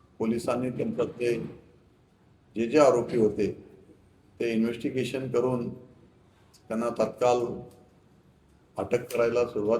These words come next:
केलेली होती. आतापर्यंत या तपासामध्ये जे जे आरोपी डिटेक्ट होत आहेत त्या त्या आरोपींना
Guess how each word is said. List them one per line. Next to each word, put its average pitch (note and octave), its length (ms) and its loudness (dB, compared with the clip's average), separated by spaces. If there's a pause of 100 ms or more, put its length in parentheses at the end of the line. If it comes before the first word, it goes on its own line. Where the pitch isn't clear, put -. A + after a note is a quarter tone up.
(120)
केलेली G#2 260 -2
होती. - 320 -8 (1000)
आतापर्यंत C3+ 680 4 (1500)
या C3 100 10
तपासामध्ये C3+ 880 8 (1900)
जे A#2+ 160 2
जे C3+ 120 6
आरोपी C3+ 520 6 (160)
डिटेक्ट B2+ 460 -2
होत B2 180 2
आहेत A2 200 6 (1600)
त्या B2 80 4
त्या C#3 260 6
आरोपींना C3 540 4